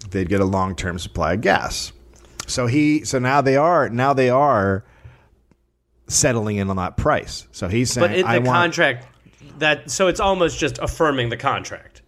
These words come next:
Speaker 1: Yeah, basically
Speaker 2: Putting
Speaker 1: now
Speaker 2: your money where your mouth is now.
Speaker 1: Yeah.
Speaker 2: Instead of the end of the contract figuring out right now, you're like, "I'll pay her this right now."
Speaker 1: Yeah.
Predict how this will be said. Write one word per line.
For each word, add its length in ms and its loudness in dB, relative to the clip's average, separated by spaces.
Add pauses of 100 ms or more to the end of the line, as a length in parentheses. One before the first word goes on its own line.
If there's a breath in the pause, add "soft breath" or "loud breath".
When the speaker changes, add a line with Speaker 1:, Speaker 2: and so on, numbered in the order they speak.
(200)
Speaker 1:
Yeah, 200 0
basically 420 0
Speaker 2:
Putting 200 2
Speaker 1:
now 40 2
Speaker 2:
your 80 2
money 220 2
where 140 4
your 100 2
mouth 260 2
is 140 -2
now. 400 0
Speaker 1:
Yeah. 200 0
Speaker 2:
Instead 300 0
of 60 -2
the 120 2
end 180 2
of 60 -8
the 80 0
contract 560 0
figuring 400 -2
out 220 -2
right 220 2
now, 120 -2
you're 180 -2
like, 200 -2
"I'll 80 0
pay 220 0
her 80 0
this 220 -6
right 180 -2
now." 100 -6
Speaker 1:
Yeah. 240 2